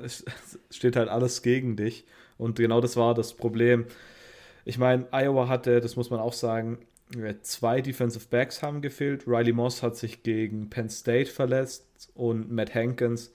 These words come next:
ähm, hat sich während dem Spiel verletzt. Das sind zwei der wichtigsten, äh, Defensive Backs von Iowa. Und das hat man dann richtig gemerkt, dass die gefehlt haben. Ich meine, David Bell,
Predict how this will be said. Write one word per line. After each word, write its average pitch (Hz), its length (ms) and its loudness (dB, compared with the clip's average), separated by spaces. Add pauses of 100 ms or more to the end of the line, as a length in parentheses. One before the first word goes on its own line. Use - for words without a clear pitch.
(460)
ähm, 107 420 -4
hat 113 160 -8
sich - 240 -10 (520)
während 117 320 0
dem 113 80 2
Spiel 131 260 0
verletzt. 107 460 -2
Das 107 100 -6
sind 113 180 -4 (360)
zwei 117 280 2
der 117 140 8
wichtigsten, 113 760 -2 (800)
äh, 110 180 -2
Defensive 110 400 -2
Backs 107 320 2
von 110 240 -2
Iowa. 95 480 -2 (1080)
Und 120 500 4 (140)
das 120 120 2
hat 131 120 -2
man 120 100 2
dann 113 120 0
richtig 120 340 -2
gemerkt, 113 320 0
dass 120 140 -4
die 104 100 -4
gefehlt 107 400 -4
haben. 95 160 -4
Ich 98 100 -8
meine, 107 200 -2
David 117 320 4
Bell, 113 360 0